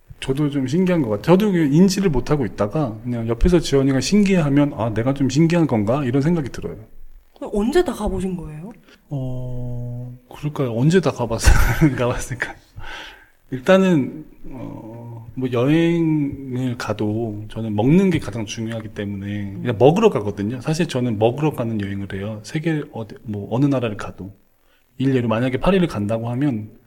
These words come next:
Speaker 1: 백 미터만 걸어도 에펠탑이 있어도 저는 안 갈 수도 있어요.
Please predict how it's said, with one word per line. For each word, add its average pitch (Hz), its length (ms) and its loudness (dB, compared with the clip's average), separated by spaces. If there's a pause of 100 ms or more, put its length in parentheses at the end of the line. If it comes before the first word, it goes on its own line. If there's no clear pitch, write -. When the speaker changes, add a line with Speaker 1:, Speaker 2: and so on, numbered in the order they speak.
(580)
Speaker 1:
백 139 120 4
미터만 185 400 6
걸어도 143 300 2
에펠탑이 147 420 0
있어도 127 240 -4
저는 135 180 -2
안 113 120 -2
갈 175 120 2
수도 165 220 -2
있어요. - 300 -6